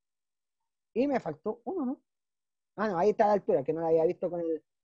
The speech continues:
con el chat desplegado. Bien, cualidades del sonido, muy bien, Andrés. No sé quién es que tiene ahí el celular ahora,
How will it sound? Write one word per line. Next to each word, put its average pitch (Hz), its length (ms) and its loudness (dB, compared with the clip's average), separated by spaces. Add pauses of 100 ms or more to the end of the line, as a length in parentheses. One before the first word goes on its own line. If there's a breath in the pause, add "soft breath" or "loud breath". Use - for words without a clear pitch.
(180)
con 165 160 -4
el 156 160 -6
chat 180 180 0
desplegado. 156 600 0 (800)
Bien, 180 840 2
cualidades 208 480 6
del 214 160 2
sonido, 233 320 0
muy 254 200 0
bien, 262 580 0
Andrés. 208 460 0
No 175 100 -12
sé 240 140 0
quién 262 100 -4
es 254 140 -4
que 254 140 -2
tiene 262 200 -2
ahí 262 180 2
el 254 120 6
celular 247 360 0
ahora, 165 300 -2